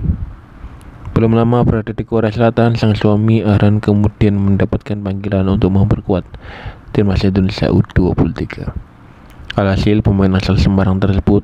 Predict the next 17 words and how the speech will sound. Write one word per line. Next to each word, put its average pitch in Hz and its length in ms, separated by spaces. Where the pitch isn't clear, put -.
harus 101 240
berpisah - 560
untuk - 240
sementara 110 400
waktu 87 480
dengan 104 240
sang 92 240
istri 90 480
yang 95 240
telah 90 160
diboyong 95 480
ke 90 160
Korea. - 320
Untuk 104 240
ajang 101 240
Piala 95 320
Asia 95 240